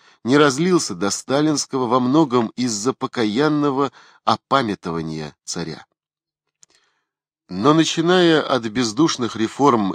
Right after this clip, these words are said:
Никона и Петра, когда началось вытравление и подавление русского национального духа,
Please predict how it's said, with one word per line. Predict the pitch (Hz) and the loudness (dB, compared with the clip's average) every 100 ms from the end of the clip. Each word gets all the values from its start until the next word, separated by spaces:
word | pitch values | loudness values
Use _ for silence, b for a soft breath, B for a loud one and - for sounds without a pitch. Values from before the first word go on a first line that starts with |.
| - | -4
Никона | 104 139 143 107 95 98 | -4 -2 -2 -2 0 -2
и | |
Петра, | 98 98 - 139 156 - _ _ _ _ | -4 -6 -2 -2 -2 -6 _ _ _ _
когда | 101 95 139 | -6 0 2
началось | 165 147 151 156 160 - - _ _ _ | 2 2 0 2 2 0 -14 _ _ _
вытравление | 101 139 127 139 143 156 151 107 90 92 | -4 -4 0 0 2 4 4 2 -2 -4
и | |
подавление | - 101 113 120 151 131 98 | -4 -2 0 2 2 0 0
русского | 92 131 - 107 92 | -2 -2 -6 -6 -6
национального | 87 - 101 117 104 92 90 | -6 -4 -2 0 0 -2 -4
духа, | 85 139 - 82 | -4 -6 -6 -16